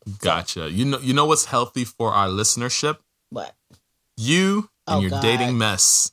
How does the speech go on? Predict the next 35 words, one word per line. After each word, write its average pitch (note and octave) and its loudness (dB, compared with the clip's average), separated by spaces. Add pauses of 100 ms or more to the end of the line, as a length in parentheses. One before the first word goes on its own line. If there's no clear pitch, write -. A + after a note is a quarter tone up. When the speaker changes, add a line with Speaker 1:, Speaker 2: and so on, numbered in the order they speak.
Speaker 1:
Oh, E3 2
Speaker 2:
You C#3+ 4
and D3 2
your C3 2
Speaker 1:
God. B2+ 2
Speaker 2:
dating C3+ 2 (220)
mess. G2 2 (460)
Um, G#2+ 2 (560)
they're E3+ 4
not D#3+ 6
gonna D3 -2
keep - 2
coming D#3+ 4
for D3+ 0
me D3+ 2
Speaker 1:
It's E3+ 6
Speaker 2:
about B2+ 8
Speaker 1:
not. B3 4
Speaker 2:
you. G2+ -2 (140)
Speaker 1:
They're A#3+ 2
not. G#3+ 2
Speaker 2:
So C3+ 4 (400)
get D#3 6
to G3 4
Speaker 1:
It's - 0
Speaker 2:
talking. A2+ 2 (260)
Speaker 1:
Okay. A#3+ 6
Speaker 2:
Get F3 6
to A3 6 (180)
talking. D#3 4 (320)
Speaker 1:
First C#4 4
of B3 0
all, G#3 4
it's F3+ 0
ghetto. D#3 0